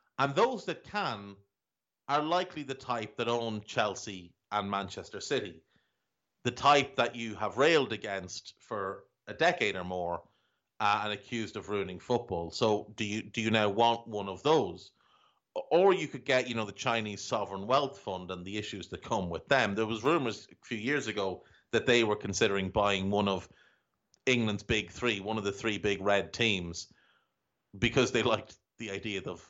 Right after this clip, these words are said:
having a team that played in red, and they were gonna change the stadium to the Air China Stadium and things of this nature. Now, if, if, if Fenway Sports Group, who had at times built up quite a bit of goodwill with Liverpool fans,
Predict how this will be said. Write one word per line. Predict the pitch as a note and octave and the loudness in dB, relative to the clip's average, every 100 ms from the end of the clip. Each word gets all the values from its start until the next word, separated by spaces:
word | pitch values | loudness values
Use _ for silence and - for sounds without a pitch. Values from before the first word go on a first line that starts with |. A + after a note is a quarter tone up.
| - | -4
having | G2+ F#2 F2 | -2 -2 -6
a | F2 | -8
team | G#2 F2+ | -8 -6
that | F2 E2+ | -8 -4
played | F#2+ F2 | -2 -2
in | E2+ F2+ | -6 0
red, | A2 G2 F2+ | 4 4 2
and | |
they | F2+ | -6
were | F#2 | -8
gonna | F#2 | -10
change | - G#2+ F#2+ F2+ | -4 -4 -4 -8
the | F#2+ | -8
stadium | - A#2+ A#2 G#2 G2+ | -2 2 2 0 -6
to | F#2+ | -8
the | F#2+ - | -10 -4
Air | G2 F2+ | 0 0
China | - A#2+ A#2+ G#2+ | 0 0 2 0
Stadium | G2+ A2 G2+ G2 F#2+ F#2+ - - _ _ _ _ | 0 2 2 0 -2 -4 -12 -20 _ _ _ _
and | - C#3 | 0 2
things | C3+ A2+ G2+ | 2 -2 -6
of | G2 | -6
this | B2 - | -4 -4
nature. | G#2+ G2 F#2+ G2+ | -6 -8 -8 -2
Now, | A2+ | 0
if, | A2+ A#2 - | 0 -4 -10
if, | B2+ A#2 - _ _ _ _ _ _ _ _ _ _ | -8 -8 -8 _ _ _ _ _ _ _ _ _ _
if | B2+ | -6
Fenway | - F#3+ G#3+ E3 | 4 4 4 -2
Sports | - D#3 E3 E3 - | -2 -2 0 0 -2
Group, | A#2 G2+ | -4 -2
who | C#3 D3 - | -2 -2 -4
had | - G4 F4+ A#2+ - | 0 4 4 0 -2
at | C3+ - | -2 -2
times | G3+ F3+ A#2+ G2+ | -2 0 -2 -6
built | - C3+ A2 | -2 -2 0
up | A#2+ - | -2 -4
quite | - C3 G2+ | 0 2 2
a | |
bit | - A#2 G2+ | -4 -6 -6
of | - | -4
goodwill | A2 G2+ C#3 | -4 0 0
with | C3+ D3+ | 2 -2
Liverpool | F#2+ - G2+ | -6 -6 -8
fans, | F#2 G2 F#2 F2 | -2 0 0 -4